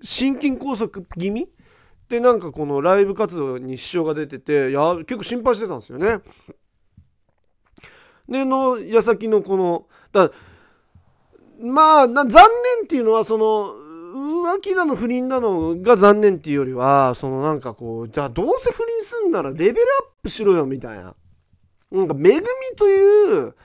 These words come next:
なんかこっちからしたら高校生の時とかにもう超、もうお世話になってて、めぐみとかもう憧れなわけですよ。まあそれはね、めぐみの、その、容姿、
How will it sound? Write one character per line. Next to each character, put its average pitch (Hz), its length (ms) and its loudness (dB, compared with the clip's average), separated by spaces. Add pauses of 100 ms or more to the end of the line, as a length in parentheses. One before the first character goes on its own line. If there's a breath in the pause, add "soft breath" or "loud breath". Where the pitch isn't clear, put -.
(180 soft breath)
な 220 100 -2
ん 180 40 -6
か - 60 -6
こ 254 60 0
っ 254 80 -6
ち - 120 -10
か - 120 4
ら 220 100 -2
し - 60 -10
た 190 80 -8
ら 151 80 -6
高 254 200 -4
校 277 160 -6
生 208 160 -4
の 143 60 -8
時 139 140 -12
と 135 100 -12
か 120 100 -10
に 147 280 -4
も 131 200 -6
う 123 40 -12
超、 208 520 0 (300 loud breath)
も 165 260 2
う 139 120 -6 (100)
お 160 140 -2
世 165 120 0
話 196 120 2
に 143 80 -4
な 139 100 -4
っ 127 60 -8
て - 160 -12
て、 151 500 4 (360 soft breath)
め 160 200 0
ぐ 220 100 -2
み 226 140 -6
と 214 100 -6
か 160 120 -8
も 127 300 -10
う 143 180 -10
憧 254 400 -4
れ 302 80 -4
な 302 80 -6
わ 277 60 -8
け 220 80 -8
で 131 60 -10
す 127 80 -12
よ。 120 80 -8
ま 202 140 -2
あ - 40 -2
そ 240 100 -8
れ 277 80 -4
は 294 100 -6
ね、 302 160 -6
め 269 140 -6
ぐ 254 100 -8
み 277 120 -8
の、 277 440 -4 (160 soft breath)
そ 160 800 -6 (240)
の、 175 100 -12
容 269 240 -2
姿、 156 400 -8